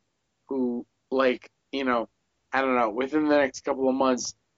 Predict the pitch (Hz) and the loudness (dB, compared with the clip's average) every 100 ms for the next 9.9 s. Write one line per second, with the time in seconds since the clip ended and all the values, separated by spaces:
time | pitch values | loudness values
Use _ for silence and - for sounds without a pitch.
0 | _ - 147 143 147 131 156 131 151 135 | _ 0 2 4 0 0 -2 2 2 4
1 | 131 127 135 131 - 135 139 127 - 135 | 2 2 -6 -6 -2 0 0 -2 0 4
2 | 127 123 120 120 123 127 - 123 120 131 | 6 4 2 0 2 2 2 -6 0 0
3 | 120 - - 117 113 113 - - _ - | 0 -6 0 2 2 0 -8 -20 _ -6
4 | 127 120 113 123 120 117 117 113 104 _ | -2 -2 -4 -4 -4 -4 -8 -10 -10 _
5 | - 113 107 104 - 104 98 - - 98 | -12 -4 -2 -2 -2 -2 -2 -2 -2 -2
6 | - 101 95 - 104 101 98 92 90 - | -2 -4 -4 -4 -4 -2 -2 -4 -4 -12
7 | _ _ _ _ 120 120 117 107 120 110 | _ _ _ _ -2 0 0 0 0 0
8 | 104 - - 117 - 113 113 110 104 101 | 0 -2 0 0 -2 -4 -2 0 0 0
9 | 110 107 98 - 107 98 95 101 | 0 0 -2 -4 -2 0 -2 -4